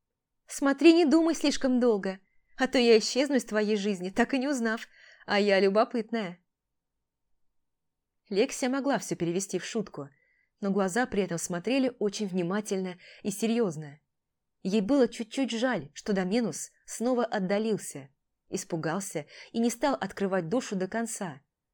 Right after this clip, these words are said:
а ведь он был к этому близок. Если бы он сказал сейчас то, что Лексия хотела услышать, она бы изменила свое решение.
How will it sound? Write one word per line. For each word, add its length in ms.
а 100
ведь 240
он 240
был 160
к 100
этому 300
близок. 540
Если 240
бы 180
он 100
сказал 440
сейчас 380
то, 260
что 180
Лексия 580
хотела 400
услышать, 680
она 220
бы 80
изменила 400
свое 240
решение. 580